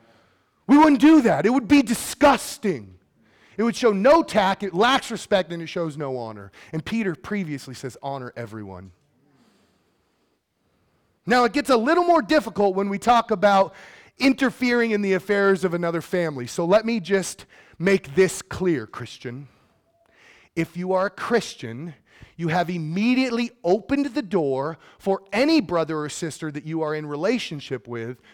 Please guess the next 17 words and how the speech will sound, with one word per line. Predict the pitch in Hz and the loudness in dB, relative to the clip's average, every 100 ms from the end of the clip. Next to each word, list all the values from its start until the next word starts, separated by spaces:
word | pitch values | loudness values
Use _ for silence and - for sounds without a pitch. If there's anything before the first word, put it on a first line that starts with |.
| _ | _
to | - 180 | -10 -8
rebuke | 143 156 113 175 247 262 - - | -6 -6 -6 -2 0 0 -6 -8
and | 180 | -4
admonish | 180 147 143 135 123 - | -2 -4 -6 -6 -8 -14
you. | 104 92 - _ _ _ _ _ _ _ _ _ _ | -16 -18 -20 _ _ _ _ _ _ _ _ _ _
You | 190 247 | 4 6
have | 202 | 6
done | 262 302 277 | 4 6 6
that, | 143 - _ _ _ _ _ _ _ _ - | 2 -2 _ _ _ _ _ _ _ _ -8
and | 165 | -6
the | |
text | 147 - 180 - - - _ _ _ - | -4 -2 -2 -4 -14 -18 _ _ _ -6
gives | 151 127 120 - _ _ _ | -4 -4 -10 -20 _ _ _
the | 135 | -16
process | - 139 107 - 113 - | -8 -6 -6 -10 -16 -14
for | 110 95 | -12 -12
it. | 92 | -14